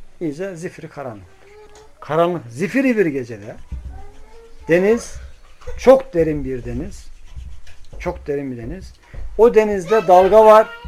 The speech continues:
Denizi bir dalga kaplamış. Çok büyük bir dalga. Sonra bu dalga o kadar büyük ki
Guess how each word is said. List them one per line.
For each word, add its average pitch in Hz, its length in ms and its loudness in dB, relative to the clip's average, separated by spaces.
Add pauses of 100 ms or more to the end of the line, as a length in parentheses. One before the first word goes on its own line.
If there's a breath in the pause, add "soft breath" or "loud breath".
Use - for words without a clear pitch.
(440)
Denizi 202 400 -2
bir 214 160 2
dalga 196 340 4
kaplamış. 151 420 -12
Çok - 280 -10
büyük 196 240 -6
bir 220 80 -2
dalga. 220 480 4 (920)
Sonra 214 640 -2 (160)
bu 165 120 -8
dalga 196 240 0
o 202 160 -6
kadar 180 320 -2
büyük 214 280 -6
ki 147 180 -4